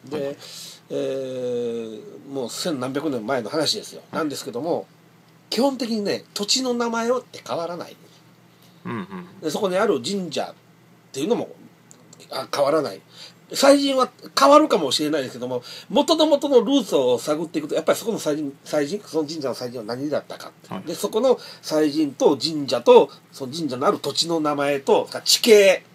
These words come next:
Speaker 2: はいはい。
Speaker 1: で、そこに伝わってる祭り、
Speaker 2: うん。
Speaker 1: 伝承。で、その、いわゆる、えー、えー、言うたら神社だとかお寺とか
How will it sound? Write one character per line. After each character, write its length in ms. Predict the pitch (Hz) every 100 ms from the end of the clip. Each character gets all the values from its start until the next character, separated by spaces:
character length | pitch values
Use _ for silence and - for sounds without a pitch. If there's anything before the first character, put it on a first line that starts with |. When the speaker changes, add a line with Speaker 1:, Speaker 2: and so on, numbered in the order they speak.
| _ -
Speaker 2:
は 120 | 123
い 0 |
は 40 |
い。 60 | 180
Speaker 1:
で、 60 | 190
そ 140 | 202
こ 140 | 214 214
に 100 | 240
伝 200 | - 160
わ 100 | 151
っ 40 |
て 80 | 160
る 80 | 123
祭 480 | 123 123 - 156
り、 300 | 147 143 143 - 107 139
Speaker 2:
う 40 |
ん。 40 | 135
Speaker 1:
伝 340 | 156 160 160
承。 540 | 139 160 143 143 135 - - - _
で、 260 | 208 240 214 - 135
そ 160 | 160
の、 160 | 139 135
い 100 | 135
わ 120 | 139
ゆ 60 | 113
る、 40 | - -
え 60 | 120
ー、 20 |
え 20 |
ー、 540 | 113 - - 104 - - _ - _ _ _ _
言 120 | 127
う 20 | 120
た 80 |
ら 100 | 120 104 - 139
神 160 | 143 120
社 120 | 104
だ 80 | 101
と 80 |
か 100 | 113
お 60 | 120
寺 180 | 131 123
と 140 |
か 80 | 120